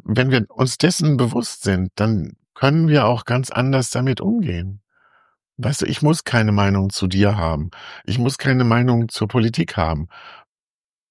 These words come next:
Ist nicht nötig, weil für Gott ist alles, was ist, und alles, was ist, ist perfekt. Nur das Ego sagt immer, „Ja, das ist aber jetzt doof. Ja, und was soll ich denn jetzt machen? Ich hab meinen Job verloren.“ Ja?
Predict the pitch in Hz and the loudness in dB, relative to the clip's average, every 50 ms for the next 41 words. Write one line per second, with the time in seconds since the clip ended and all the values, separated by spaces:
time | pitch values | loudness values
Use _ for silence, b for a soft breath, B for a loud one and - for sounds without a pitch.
0 | _ _ _ _ _ _ - - 117 - 147 139 123 120 123 196 110 92 - 101 | _ _ _ _ _ _ -6 -4 -4 0 0 0 0 2 0 0 0 0 0 -2
1 | - - 120 120 117 110 B B B B B B B B B B B B _ _ | -2 0 2 2 2 2 B B B B B B B B B B B B _ _
2 | _ _ _ _ _ _ - - 131 113 123 160 214 202 - 196 151 - 117 - | _ _ _ _ _ _ -2 0 2 2 4 2 2 0 -4 -6 -2 -2 -2 -2
3 | - - - 117 127 160 185 - - 139 123 120 - - - 165 190 190 - - | -2 -4 -2 0 0 0 -2 -2 -2 -2 -4 -4 -2 -2 -2 -2 -2 -2 -6 -10
4 | - _ _ _ _ _ _ _ _ - - 123 - - - 127 135 170 - - | -14 _ _ _ _ _ _ _ _ -2 -2 -2 -2 0 0 0 0 0 0 -2
5 | 135 120 - - 160 - 151 - - 160 156 - - 233 - - - - - - | -2 -2 -2 -4 -4 -4 -4 -4 -2 -2 -2 -2 -2 -4 -4 -4 -10 -20 -20 -20
6 | _ _ _ _ _ _ _ _ _ _ _ _ _ _ - 143 170 165 156 135 | _ _ _ _ _ _ _ _ _ _ _ _ _ _ 2 4 4 4 4 2
7 | - - - 220 220 156 131 131 - 101 104 98 90 73 73 - 101 113 120 120 | 2 2 4 4 4 4 2 0 0 2 2 2 2 0 0 -2 -4 -4 -4 -6
8 | - - 73 - 92 - - - - 78 73 62 - - - b b b b b | -6 -4 -4 -4 -4 -6 -8 -6 -4 -4 -4 -4 -6 -12 -18 b b b b b
9 | 104 98 95 95 104 101 - 101 107 - - 71 90 92 - 113 - 180 160 - | 0 0 0 0 0 -2 -2 -2 -2 -2 -2 -4 -4 -4 -2 0 0 0 0 -2
10 | - 110 - 92 87 76 120 - - - 127 107 82 71 78 78 - - _ _ | -4 -4 -2 -2 -2 -2 -2 -2 0 0 0 0 0 -2 -4 -6 -8 -12 _ _
11 | _ - - 78 131 | _ -10 -8 -8 -8